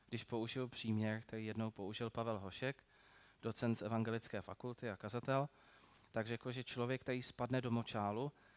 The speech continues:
nemůže vytáhnout sám sebe za vlasy ven, aby se zachránil. Potřebujeme tu podanou ruku a potřebujeme se dostat ven. Z vnější pomoci.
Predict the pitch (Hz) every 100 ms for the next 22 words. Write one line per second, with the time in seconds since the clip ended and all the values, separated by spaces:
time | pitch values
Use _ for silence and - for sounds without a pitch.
0 | - - _ 127 147 175 139 117 113 107
1 | 117 113 107 - 107 107 110 107 104 98
2 | 107 - 87 87 - 104 98 95 113 95
3 | 104 113 101 92 113 104 101 92 87 -
4 | 113 - 123 117 113 117 - 117 120 117
5 | 120 117 113 - 117 117 - - - -
6 | - 104 - 107 117 117 110 110 - 120
7 | 104 113 104 101 95 101 - - - -
8 | - _ _ _ _ _ _ _ _ _
9 | _ _ _ - - - - - 113 117
10 | 127 120 - - 107 107 -